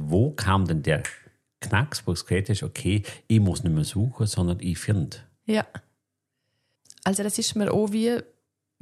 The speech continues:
Speaker 2: geschehen. Also es ist so wie, finde ich, eine, eine Gnade, wenn man, wenn was, was verändert, oder? Und, und ist dann eigentlich auch man selber das Vertrauen entwickeln kann, dass das, äh, dass das so geht,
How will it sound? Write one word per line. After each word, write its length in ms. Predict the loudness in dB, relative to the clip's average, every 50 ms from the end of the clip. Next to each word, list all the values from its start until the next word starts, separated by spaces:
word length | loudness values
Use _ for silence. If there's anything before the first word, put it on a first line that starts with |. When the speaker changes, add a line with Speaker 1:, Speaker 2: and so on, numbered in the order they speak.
| -4
Speaker 2:
geschehen. 580 | 0 2 2 2 2 0 -2 -2 0 2 2 2
Also 140 | 2 2 0
es 80 | -2
ist 180 | -2 -2 -2 0
so 220 | 0 0 0 0
wie, 300 | 0 0 0 0 0 -2
finde 420 | -4 -4 -4 -2 0 0 0 0 0 -2 -2
ich, 120 | -2 -2
eine, 240 | -4 -4 -4 -4 -6 -6
eine 200 | -6 -6 -6 -8 _
Gnade, 540 | -6 -4 -2 -2 -2 -2 -4 -2 -2 0 2
wenn 200 | 2 2 2 2
man, 160 | 2 0 0 0
wenn 360 | 0 0 2 2 0 0 0
was, 480 | 0 0 0 0 -2 0 -2 -4 -6 -4 -4
was 320 | -2 -2 0 0 -2 -4
verändert, 540 | -4 -2 -2 0 0 0 0 0 -2 0 -2
oder? 260 | -2 0 0 -2 -2
Und, 300 | 0 0 0 -2 -2 -4
und 320 | -4 -2 0 0 0 0
ist 600 | 0 0 0 0 -2 -4 -6 _ -20 -20 -20 -20 -18 -18 -18 -8 _
dann 260 | -2 0 0 0 0
eigentlich 680 | 0 0 0 0 -2 -4 -4 -4 -4 -4 -4 -6 -12 -14 -16 -8 -4
auch 380 | -2 0 0 0 0 -2 -2 -2
man 180 | -2 -2 0
selber 480 | -2 -2 -4 -8 -8 -6 -4 -2 -2 0
das 140 | 0 -2 -2
Vertrauen 420 | -4 -8 -4 -2 0 0 2 0
entwickeln 420 | 0 -2 -2 -6 -8 -6 -10 -10 -10
kann, 200 | -6 -6 -4 -2
dass 160 | -2 -4 -4
das, 280 | -4 -4 -4 -4 -4 -6 -10 -16 -20 -20 -20 -20 -20 -20 -20 _ _ _ _ _ _
äh, 380 | -8 -6 -4 -4 -4 -6 -8 -10 -12 -16 _ _ _ _ _ _
dass 280 | -16 -10 -8 -8 -8 -6
das 160 | -6 -6 -4
so 320 | -4 -2 -2 -2 -2 -4 -4 -2
geht, 400 | 0 0 0 0 -2 -6 -14